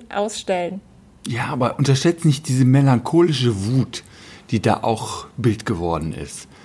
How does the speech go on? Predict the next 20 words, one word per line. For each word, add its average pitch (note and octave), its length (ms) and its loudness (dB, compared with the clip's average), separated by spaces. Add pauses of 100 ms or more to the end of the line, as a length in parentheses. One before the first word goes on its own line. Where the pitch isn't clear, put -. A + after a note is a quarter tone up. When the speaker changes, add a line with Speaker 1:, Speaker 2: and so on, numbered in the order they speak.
(160)
Speaker 2:
Weißt B2 160 -2
du, D3 40 4
dieser A2+ 400 4
Typ, - 300 -2
der B2+ 140 2
da B2 120 2
im A#2 240 0
Matsch - 520 0 (480)
da G#2 140 0
gar A2+ 180 0
nicht G2+ 160 0
steht, G#2+ 440 2
sondern G#2+ 340 2
einfach A2 260 0
nur, A2+ 320 4 (400)
äh, G#2+ 200 0 (160)
seine A2+ 300 2
Beine G#2 560 2 (480)
dekoupiert G#2+ 760 -4
hat, C3 280 -6